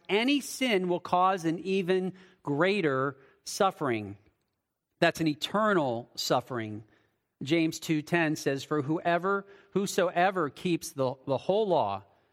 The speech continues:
and yet stumbles in one point has become guilty of all." You could live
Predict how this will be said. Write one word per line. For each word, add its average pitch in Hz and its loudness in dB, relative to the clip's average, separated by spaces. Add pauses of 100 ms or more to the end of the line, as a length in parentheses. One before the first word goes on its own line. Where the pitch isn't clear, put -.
(240)
and 135 0
yet 135 0
stumbles 160 -2
in 135 0
one 135 0
point 151 -2
has 127 -2
become 113 -4 (560)
guilty 117 -4 (220)
of 117 -4
all." 101 -4 (1160)
You 139 -2
could 180 -2
live 131 0